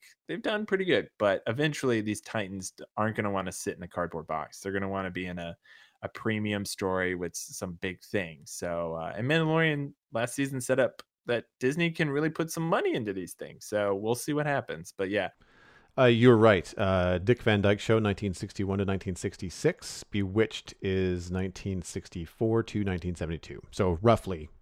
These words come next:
Speaker 2: five-year chunks.
Speaker 1: Five years sort of
Speaker 2: Yeah.
Speaker 1: jump.
Speaker 2: You know,
Speaker 1: Okay.
Speaker 2: if you, if you're gonna round and make it easy, then yeah, you're looking at, at jumping ahead about half a decade,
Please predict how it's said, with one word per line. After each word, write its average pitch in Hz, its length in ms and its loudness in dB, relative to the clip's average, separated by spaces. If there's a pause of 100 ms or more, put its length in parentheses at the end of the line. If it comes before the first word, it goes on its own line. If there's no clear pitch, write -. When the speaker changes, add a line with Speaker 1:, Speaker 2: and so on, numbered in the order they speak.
(480)
Speaker 2:
five-year 85 380 -4
chunks. - 100 -16
Speaker 1:
Five 92 320 4
years 90 240 0
sort 98 200 0
of 85 80 -2
Speaker 2:
Yeah. 82 40 -4
Speaker 1:
jump. 92 240 -4
Speaker 2:
You 101 80 0
know, 107 60 2
Speaker 1:
Okay. 117 120 0
Speaker 2:
if - 60 -4
you, 131 160 -6
if 143 100 0
you're 147 80 10
gonna 139 160 10
round 131 400 8
and 117 140 4
make 110 160 4
it 104 80 2
easy, 101 240 0
then 85 180 -4
yeah, 82 200 -4 (320)
you're 123 100 2
looking 110 320 0
at, 92 240 -2
at 101 100 -6
jumping 98 360 -2
ahead 87 280 -4
about 85 200 -4
half 87 240 -4
a 87 40 -8
decade, 82 520 -6